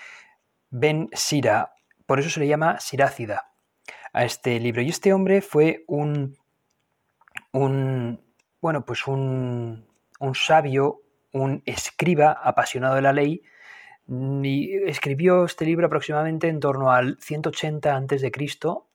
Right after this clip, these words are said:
en el entorno de Jerusalén. Y este hombre, mm, estaba preocupado por transmitir el patrimonio religioso de Israel a, bueno, a las nuevas generaciones de judíos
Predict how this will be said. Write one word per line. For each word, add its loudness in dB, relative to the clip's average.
en -2
el -4
entorno -4
de 0
Jerusalén. -6
Y 0
este 2
hombre, 0
mm, -6
estaba 2
preocupado 2
por -2
transmitir 0
el 0
patrimonio -2
religioso -2
de 0
Israel 2
a, 4
bueno, 2
a 6
las 0
nuevas 0
generaciones -2
de -4
judíos -2